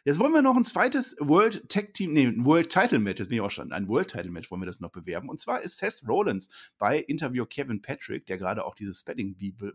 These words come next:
moderiert hat, macht ein paar Spielchen mit ihm, <laughs> haha, witzig. Ja, letztes Jahr so,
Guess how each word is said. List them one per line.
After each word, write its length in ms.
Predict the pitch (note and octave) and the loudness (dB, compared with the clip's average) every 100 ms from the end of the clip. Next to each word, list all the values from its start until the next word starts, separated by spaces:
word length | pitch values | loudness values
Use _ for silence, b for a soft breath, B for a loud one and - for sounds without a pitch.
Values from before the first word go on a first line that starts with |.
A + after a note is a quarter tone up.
| G2+ | -12
moderiert 400 | G2+ G2+ G#2 C#3+ | -12 -8 -8 -6
hat, 140 | E3 B B B | -8 B B B
macht 220 | D#3 - | -4 -4
ein 40 | E3+ | -2
paar 120 | E3 | -2
Spielchen 440 | - E3 F#3 G3+ | 0 -2 0 0
mit 160 | F#3+ F3+ | 0 -2
ihm, 240 | D#3+ G3 | -6 -6
<laughs> 40 | F#3+ | 0
haha, 300 | D3 D3 C3+ | 0 0 -4
witzig. 360 | E3+ A#3+ C#4 - B B | -6 -4 -6 -8 B B
Ja, 120 | - E3+ | 0 2
letztes 260 | E3+ G#3+ | 2 -2
Jahr 100 | B3+ | -2
so, 280 | A#3 A3 - | -2 -4 -6